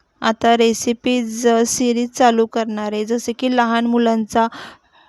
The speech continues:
टिफिन, अ, पावसाळा स्पेशल रेसिपीज, अ, हे मी चालू करणार आहे. तर तुम्हाला कोणत्या रेसिपी पाहायला आवडेल, नक्की कमेंट करून सांगा.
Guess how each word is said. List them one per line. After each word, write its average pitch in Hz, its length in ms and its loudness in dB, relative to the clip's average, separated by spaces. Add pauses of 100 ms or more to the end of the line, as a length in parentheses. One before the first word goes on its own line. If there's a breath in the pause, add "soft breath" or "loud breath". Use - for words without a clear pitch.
(140 loud breath)
टिफिन, 226 600 -2 (100)
अ, 214 440 -4 (420 loud breath)
पावसाळा 226 500 0
स्पेशल 220 680 -2
रेसिपीज, 208 920 -4 (520 loud breath)
अ, 220 60 -6 (540)
हे 220 260 0
मी 240 140 4
चालू 240 340 2
करणार 220 380 -4
आहे. 208 100 -2 (100)
तर 226 80 6 (120)
तुम्हाला 240 420 2
कोणत्या 240 500 -2
रेसिपी 240 500 -2
पाहायला 233 500 -2 (100)
आवडेल, 214 460 0
नक्की 233 420 -4
कमेंट 233 540 -4
करून 226 320 0
सांगा. 208 500 -8